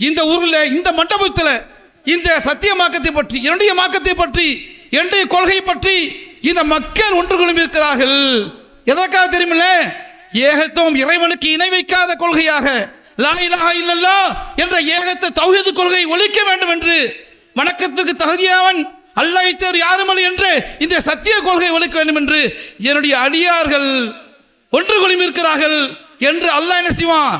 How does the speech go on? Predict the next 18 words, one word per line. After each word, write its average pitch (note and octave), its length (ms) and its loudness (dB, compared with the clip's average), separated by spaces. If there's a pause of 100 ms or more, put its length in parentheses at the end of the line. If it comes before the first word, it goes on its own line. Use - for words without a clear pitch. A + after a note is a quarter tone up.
(400)
அந்த D#4+ 240 0 (180)
சபையில் D#4+ 460 0
பேசுவான். D4+ 600 2 (600)
அது F4 140 0
மட்டுமல்ல, F#4+ 380 0 (580)
இந்த C#4+ 180 -2 (120)
இடத்தில் D#4+ 400 0 (140)
சக்கீனா F#4+ 400 0 (720)
அமைதி F#4 320 2
இறங்குகிறது, F#4 520 0 (540)
அல்லாஹ்வுடைய F#4 480 0
அருள் G4 220 0
இறங்குகிறது. F#4+ 520 0 (540)
மலக்குகள் F4 560 0
இன்றி F4 220 0 (140)
சூழ்ந்திருப்பார்கள். F4 800 2 (180)
நம்மளை D#4 300 0 (580)
அப்படியே D#4+ 360 2